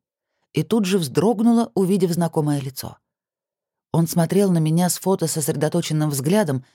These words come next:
из-под насупленных бровей, как будто снова хотел устроить мне выговор. «Я не буду сидеть сложа руки»,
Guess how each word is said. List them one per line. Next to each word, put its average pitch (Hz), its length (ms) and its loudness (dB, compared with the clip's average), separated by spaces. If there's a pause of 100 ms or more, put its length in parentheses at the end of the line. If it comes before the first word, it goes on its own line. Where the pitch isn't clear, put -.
(160)
из-под 160 320 -2
насупленных 160 580 0
бровей, 139 460 -4 (540)
как 175 200 0
будто 208 240 0
снова 190 300 2
хотел 131 320 -2
устроить 131 380 -2
мне 143 180 -2
выговор. 123 400 -6 (1700)
«Я 131 180 0
не 135 140 0
буду 139 240 0
сидеть 143 360 0
сложа 156 360 0
руки», 127 360 -8